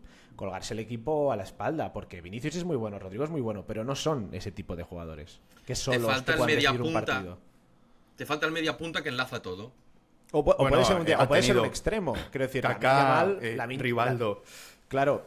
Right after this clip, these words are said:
Speaker 1: Lamine Yamal, eh, es un
Speaker 3: Ronaldinho.
Speaker 1: líder, más allá de un, de un jugador que es muy desequilibrante en el, en el extremo derecho. O incluso Lewandowski, ahora,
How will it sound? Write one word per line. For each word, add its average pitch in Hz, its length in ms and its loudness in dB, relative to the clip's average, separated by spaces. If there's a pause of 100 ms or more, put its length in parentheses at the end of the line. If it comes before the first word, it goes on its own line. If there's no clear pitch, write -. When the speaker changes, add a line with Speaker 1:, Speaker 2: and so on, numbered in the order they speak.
Speaker 1:
Lamine 123 280 -4
Yamal, 170 320 2
eh, 113 580 0
es 117 140 -6
un 156 80 2
Speaker 3:
Ronaldinho. 175 200 2
Speaker 1:
líder, 104 200 0
más 120 200 -2
allá 123 220 2
de 120 80 2
un, 120 240 -2
de 120 100 -4
un 113 60 -8
jugador 123 300 -2
que - 80 -8
es 110 80 -10
muy 127 200 -6
desequilibrante 113 640 -8
en 107 40 -8
el, 107 140 -8
en 107 200 -10
el 101 120 -10
extremo 95 680 -8
derecho. 87 440 -12
O 98 240 -6
incluso 113 340 -6
Lewandowski, 107 580 -2
ahora, 92 400 -2